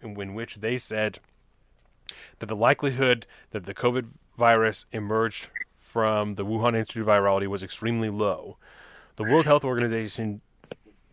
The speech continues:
World Health Organization did not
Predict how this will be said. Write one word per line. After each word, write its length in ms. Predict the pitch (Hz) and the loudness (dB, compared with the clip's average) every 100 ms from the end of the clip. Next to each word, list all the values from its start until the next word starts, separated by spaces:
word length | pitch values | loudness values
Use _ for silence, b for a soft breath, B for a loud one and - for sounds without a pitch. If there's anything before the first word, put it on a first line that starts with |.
| _ _ _ _ | _ _ _ _
World 400 | - 113 135 139 | -6 4 6 6
Health 300 | 101 123 120 - 110 | 2 0 0 2 0
Organization 760 | 110 107 101 107 - 85 82 B B B _ - | 2 2 2 0 -2 -6 -10 B B B _ 2
did 160 | 127 | 2
not 260 | 131 127 | 6 4